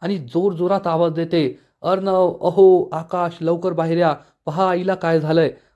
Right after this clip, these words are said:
अर्णव धावत पळत येतो आणि विचारतो, "काय झालंय आजी, तुला श्वास घ्यायला त्रास होतोय का? डॉक्टरांकडे जायचं का?" परंतु आजी ही पाणी पिते आणि शांत होते. तिला श्वसनाचा त्रास कमी होतो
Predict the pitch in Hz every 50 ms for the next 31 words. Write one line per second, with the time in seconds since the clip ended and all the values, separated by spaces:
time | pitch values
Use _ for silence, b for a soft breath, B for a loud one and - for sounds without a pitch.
0 | b - 143 175 190 190 180 170 165 165 165 - - 143 127 120 117 143 185 196
1 | 196 - 175 170 170 165 165 160 156 - 151 135 127 b b b b b b 139
2 | 143 165 160 139 120 - 160 170 160 - 160 175 202 202 - _ _ - 147 147
3 | 165 180 165 165 175 185 185 165 143 135 151 151 127 - - _ - 165 180 185
4 | 185 - - 156 170 180 170 160 170 185 185 185 185 156 156 160 160 - 160 151
5 | 156 160 156 151 165 151 135 127 b b b b b b - 147 147 151 - 196
6 | 196 190 190 196 196 190 170 156 151 147 147 160 147 - 139 123 123 b b b
7 | b b b - 143 156 196 208 196 175 170 170 170 170 B B B B 139 139
8 | 139 143 160 165 165 165 165 - - - 202 196 - - 151 143 147 156 147 185
9 | 202 202 185 170 156 165 160 - _ - 151 165 190 190 - 170 147 139 139 131
10 | 151 139 143 139 143 143 135 - b b b b b b b 175 180 165 156 160
11 | 160 _ _ _ - - 156 147 - - 175 175 170 185 180 180 - 165 170 165
12 | - - - 143 151 151 147 151 151 - 170 160 165 160 165